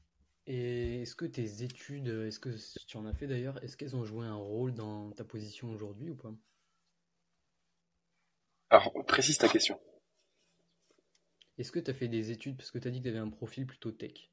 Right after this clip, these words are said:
Speaker 1: est-ce que t'as fait des études, euh, sur la tech et ça t'a servi aujourd'hui ou tes études, euh,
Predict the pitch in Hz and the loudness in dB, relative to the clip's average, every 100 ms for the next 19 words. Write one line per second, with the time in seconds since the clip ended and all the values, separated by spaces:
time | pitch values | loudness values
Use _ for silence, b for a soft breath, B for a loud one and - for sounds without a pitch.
0 | - 127 156 139 131 123 113 113 113 - | -8 -4 -2 0 -2 -2 -2 -2 -6 -6
1 | 131 113 107 - - 123 113 107 - - | -2 0 0 -4 -6 -2 -2 -2 -6 -6
2 | - - 127 - - 107 127 113 123 113 | -14 -12 -10 -8 -8 -4 -2 0 0 0
3 | 110 104 131 156 127 110 110 - 143 123 | -2 -4 -4 -4 -2 -2 -2 -4 -4 0
4 | 113 113 113 | 0 -2 -4